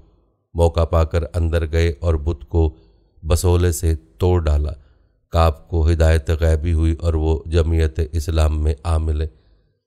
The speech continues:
नाज़रीन, तारीख़ शाहिद है कि अल्लाह ताला ने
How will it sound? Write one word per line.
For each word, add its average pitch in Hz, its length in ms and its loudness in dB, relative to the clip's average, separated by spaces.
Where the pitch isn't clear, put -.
नाज़रीन, 98 380 -2
तारीख़ 101 420 -2
शाहिद 92 400 -2
है 90 140 0
कि 85 200 -4
अल्लाह 82 220 0
ताला 78 340 2
ने 73 300 2